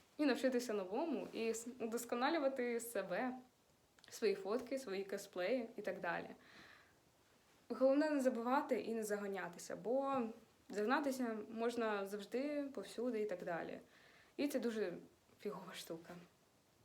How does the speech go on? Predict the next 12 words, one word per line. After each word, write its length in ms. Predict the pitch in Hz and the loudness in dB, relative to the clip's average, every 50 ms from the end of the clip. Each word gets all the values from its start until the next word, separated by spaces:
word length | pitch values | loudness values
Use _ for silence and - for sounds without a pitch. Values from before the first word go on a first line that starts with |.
| _ _ _ _ - | _ _ _ _ -4
Тому 520 | - 208 202 202 214 214 208 202 190 185 - - - | -2 0 2 2 2 2 2 0 0 -2 -6 -4 2
раджу 360 | 220 202 202 202 202 202 196 | 4 4 4 4 2 -4 -4
вам 340 | 180 190 185 185 185 - 247 - - - - _ _ _ _ _ _ - - _ _ _ _ _ - | -2 -2 -2 -2 -4 -10 -12 -14 -18 -20 -20 _ _ _ _ _ _ -20 -20 _ _ _ _ _ 0
продовжувати 580 | 269 233 233 254 254 247 240 220 220 214 226 | 0 4 6 6 6 6 4 2 0 -2 -4
свої 520 | 220 - - 214 214 208 208 208 196 190 190 | -6 -4 -2 0 2 2 2 0 -2 -4 -6
творчі 460 | - - 226 220 214 214 - - 214 | -4 -2 0 0 0 -2 -4 -6 -6
шляхи, 420 | 208 - - 202 - - 254 262 285 - - - _ _ - | -4 -4 -6 -6 -4 -4 -4 -4 -4 -8 -14 -20 _ _ -12
бо 160 | 214 202 214 | -4 -2 -2
в 160 | 214 214 - | -2 -2 0
кожного 520 | - 240 220 214 208 196 196 202 196 185 185 | 2 2 2 2 0 -4 -2 -4 -6 -6 -4
він 240 | 196 208 185 180 185 | -4 -4 -4 -6 -8
свій. 440 | - - - 208 226 254 254 247 | -10 -10 -6 -6 -4 -4 -6 -8